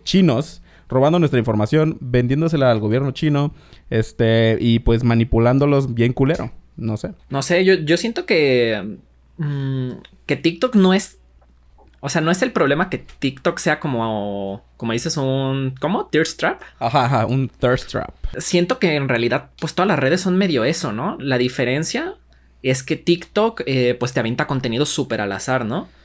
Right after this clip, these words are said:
Speaker 2: En cambio, en Instagram, pues, eh, va como depurando en base a lo que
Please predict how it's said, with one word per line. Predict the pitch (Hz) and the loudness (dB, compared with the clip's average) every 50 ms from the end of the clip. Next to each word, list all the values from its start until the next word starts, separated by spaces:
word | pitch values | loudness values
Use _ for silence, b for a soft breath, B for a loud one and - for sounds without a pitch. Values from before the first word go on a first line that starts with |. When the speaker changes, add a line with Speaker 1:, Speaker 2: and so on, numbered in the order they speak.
| b b b b b b b - | b b b b b b b -8
Speaker 2:
En | - 127 | -8 -2
cambio, | 123 131 127 135 139 | -2 0 0 0 0
en | 143 | -2
Instagram, | 143 143 - - 185 160 160 156 165 180 185 | -4 -4 -2 -2 -2 -2 0 -2 -2 -4 -6
pues, | 113 104 - - - - - - | -6 -8 -8 -8 -8 -10 -8 -6
eh, | 117 113 110 110 107 107 107 107 107 101 113 | -4 -4 -2 -2 -2 -2 -2 -2 -4 -2 -2
va | 113 113 113 113 120 120 117 117 117 117 113 110 - - - _ _ _ _ | 0 0 0 0 -2 -2 -4 -4 -4 -6 -8 -10 -12 -16 -20 _ _ _ _
como | - 135 127 120 110 104 | -6 -6 -4 -2 -4 -2
depurando | 117 127 123 131 131 131 123 123 127 143 170 - 359 | -2 -2 -2 0 2 2 2 4 2 0 -2 -4 -2
en | 339 - 123 | -2 -2 -2
base | 113 113 - 156 | -2 -2 -2 -4
a | 127 | -4
lo | 123 120 | -4 -4
que | - 101 98 98 104 131 | -4 -8 -8 -8 -10 -12